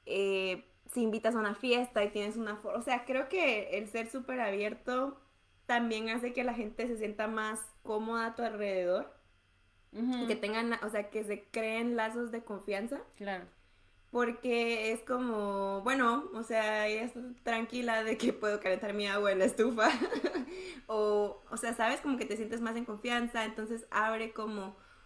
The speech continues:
Speaker 1: otros espacios a crear vínculos en relaciones, te puede crear otros espacios en tu trabajo,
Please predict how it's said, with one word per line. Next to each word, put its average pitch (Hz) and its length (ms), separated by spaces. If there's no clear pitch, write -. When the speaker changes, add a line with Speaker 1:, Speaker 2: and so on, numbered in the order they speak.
Speaker 1:
otros 247 500
espacios 240 760
a 240 160
crear 202 420
vínculos 233 640
en 220 140
relaciones, 208 880
te 202 80
puede 202 260
crear 196 400
otros 202 240
espacios 208 460
en 208 180
tu - 120
trabajo, 202 840